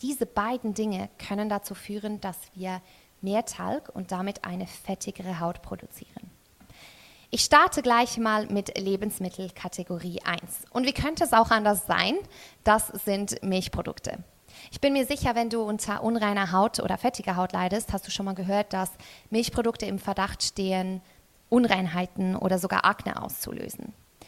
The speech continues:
Jetzt, was wir aber auch über Milchprodukte wissen müssen, ist, dass sie einen direkten Einfluss auf unsere Talgproduktion haben.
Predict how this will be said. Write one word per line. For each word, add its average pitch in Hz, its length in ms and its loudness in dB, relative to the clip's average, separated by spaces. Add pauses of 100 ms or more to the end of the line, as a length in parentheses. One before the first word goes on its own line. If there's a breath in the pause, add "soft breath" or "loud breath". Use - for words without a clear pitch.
(440 loud breath)
Jetzt, 226 220 4
was 233 160 6
wir 214 80 6
aber 208 260 8
auch - 160 6
über 208 140 2
Milchprodukte 196 580 -2
wissen 208 280 0
müssen, 185 340 -4
ist, - 500 -4 (120)
dass - 440 -2 (140)
sie 196 320 -6
einen 190 380 -2 (120)
direkten 240 580 -2
Einfluss 185 540 -4
auf 185 200 -2
unsere 185 260 -4
Talgproduktion - 920 -6
haben. - 340 -10